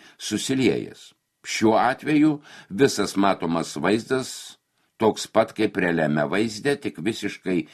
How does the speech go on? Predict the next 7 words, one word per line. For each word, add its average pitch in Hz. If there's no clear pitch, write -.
susiliejęs. 78
Dėl 107
to 165
smulkesnės 87
detalės 135
nėra 87
įžiūrimos. 64